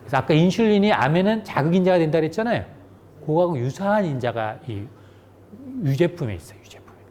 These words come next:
그래서 암의 성장인자가, "아, 유제품에 들어있구나"라고 생각하셔야 돼요. 그래서 이런 우유나 치즈라든가 이런 거에 관계된 어떤 가공식품들은 가능하면 암 하는 분들은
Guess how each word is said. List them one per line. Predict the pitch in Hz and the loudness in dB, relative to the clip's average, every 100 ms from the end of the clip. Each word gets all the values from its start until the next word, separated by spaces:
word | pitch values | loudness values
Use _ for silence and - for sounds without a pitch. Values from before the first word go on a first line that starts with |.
| - | -20
그래서 | - - | -20 -10
암의 | 107 117 | -6 -6
성장인자가, | - 247 247 214 160 139 127 170 208 - | -4 -2 2 2 0 0 2 0 -2 -8
"아, | - 110 | -10 -8
유제품에 | 104 113 160 165 165 | -6 -2 -4 -2 -6
들어있구나"라고 | - 202 196 196 185 190 180 120 110 | 0 2 2 0 0 2 2 -2 -4
생각하셔야 | 147 127 110 107 | -6 -6 -8 -12
돼요. | - - - - - - | -16 -20 -20 -20 -20 -16
그래서 | - 123 202 139 - - - - - | -8 -2 0 0 -4 -20 -20 -14 0
이런 | 165 196 190 170 - - - | 2 4 2 -2 -12 -16 0
우유나 | 170 214 220 208 202 196 | 4 4 4 4 4 2
치즈라든가 | - 294 220 185 135 127 131 123 113 180 247 - - - | 2 2 4 4 2 0 -4 -2 -2 -2 -4 -12 -16 -2
이런 | 165 208 196 | 2 2 2
거에 | 190 180 | 2 0
관계된 | 170 123 135 135 147 190 | -2 -6 -4 -2 -2 -2
어떤 | 143 117 131 131 | -4 -10 -10 -12
가공식품들은 | - 120 151 151 - - - 202 175 156 202 110 | -8 -6 -4 -6 -10 -20 -8 -4 -4 -2 -4 -6
가능하면 | - 135 139 135 143 110 | -10 -6 -2 -2 -2 -4
암 | 113 | -4
하는 | 123 117 | -4 -6
분들은 | 110 135 220 247 | -4 -2 -2 -2